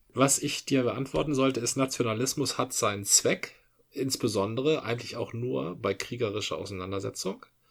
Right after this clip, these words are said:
Aber ansonsten hat es, äh, keine besondere Funktion, es sei denn, es erschöpft sich darin, zu sagen, was im Biedermeier versucht wurde und was heute mit der E U auch versucht wird,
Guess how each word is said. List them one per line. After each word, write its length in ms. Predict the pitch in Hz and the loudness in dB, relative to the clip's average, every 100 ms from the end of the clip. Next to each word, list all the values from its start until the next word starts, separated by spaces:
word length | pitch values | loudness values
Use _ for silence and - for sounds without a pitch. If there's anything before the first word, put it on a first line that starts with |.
| _ - | _ -14
Aber 520 | - 117 113 107 98 110 | -4 -2 0 -2 -2 -6
ansonsten 540 | 104 113 131 147 123 | -2 -2 -2 -6 -6
hat 140 | - | -6
es, 300 | 101 - - | -2 0 0
äh, 280 | - - - - | -2 -8 -10 -8
keine 400 | - 147 151 151 | -2 2 4 4
besondere 460 | 135 127 151 151 135 | 4 4 4 2 0
Funktion, 560 | 139 131 - 143 175 | -2 0 2 4 2
es 240 | 120 - - | 4 6 6
sei 240 | 120 - | 8 8
denn, 180 | 131 156 | 6 4
es 220 | 123 - | 2 0
erschöpft 500 | 123 - 185 - - | 2 2 2 0 0
sich 200 | 135 - | 0 2
darin, 580 | 104 95 90 104 202 247 - - | 2 2 2 -2 -4 -10 -20 -10
zu 160 | - 120 | -4 -2
sagen, 680 | 104 107 113 151 208 262 - | 0 0 0 -2 -6 -10 -12
was 480 | 98 101 107 123 - | -12 -2 2 4 4
im 140 | 123 | 2
Biedermeier 500 | 110 120 107 104 107 | 0 2 2 0 0
versucht 500 | 101 104 92 113 - | 0 0 0 -4 -4
wurde 280 | 120 131 185 | 2 4 4
und 180 | - 101 | 2 0
was 360 | 107 - - - | 0 0 -2 2
heute 260 | 123 120 | 2 4
mit 220 | 107 113 117 | 0 0 2
der 100 | 92 | 2
E 120 | 95 | 2
U 260 | 147 190 | 2 2
auch 200 | - 95 | 2 -2
versucht 500 | - 95 85 101 - | -4 -6 -6 -10 -6
wird, 220 | 143 190 | -4 -4